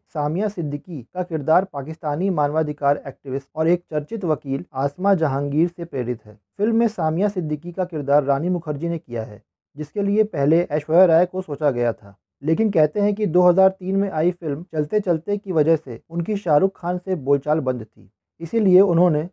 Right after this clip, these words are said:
इस फिल्म में आने से इनकार कर दिया। इत्तेफाक से इन दोनों फिल्मों में रानी मुखर्जी ही शाहरुख खान के साथ नजर आई थी। ऐश्वर्या के बाद अमीषा पटेल को भी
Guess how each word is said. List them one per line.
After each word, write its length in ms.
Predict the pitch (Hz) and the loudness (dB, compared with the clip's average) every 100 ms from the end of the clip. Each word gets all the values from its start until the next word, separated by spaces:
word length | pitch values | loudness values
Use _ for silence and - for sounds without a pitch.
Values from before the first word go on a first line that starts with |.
| - | -12
इस 140 | 214 | -12
फिल्म 240 | - 214 196 | -4 0 2
में 140 | 208 | 4
आने 260 | 165 151 185 | 2 2 0
से 160 | 190 | -2
इनकार 340 | 156 147 139 135 | -2 0 -2 -2
कर 160 | 123 | -6
दिया। 260 | 107 104 107 - | -6 -10 -12 -16
इत्तेफाक 440 | 160 233 208 214 | -8 -6 0 -2
से 160 | - 226 | -2 -2
इन 160 | 202 175 | 0 2
दोनों 280 | 156 180 | 2 0
फिल्मों 280 | 208 185 180 | -2 0 0
में 140 | 165 165 | 0 0
रानी 280 | 147 143 180 | 2 0 0
मुखर्जी 440 | 165 - 143 170 | -4 -6 -8 -4
ही 240 | 175 170 135 | -2 -2 -2
शाहरुख 420 | - 151 160 175 | -6 -2 -2 -2
खान 180 | 165 170 | -6 -6
के 100 | 170 | -6
साथ 260 | 165 156 160 | -4 -4 -4
नजर 220 | 127 131 | -4 -4
आई 180 | 123 123 | -4 -8
थी। 240 | _ 101 _ _ _ | _ -20 _ _ _
ऐश्वर्या 440 | 156 160 160 185 233 | -6 0 4 6 6
के 160 | 233 | 4
बाद 180 | 208 214 | 2 2
अमीषा 380 | 175 160 165 220 | 0 -2 -2 -4
पटेल 280 | 196 185 208 | -2 0 2
को 160 | 185 | 2
भी 260 | 160 185 | 2 2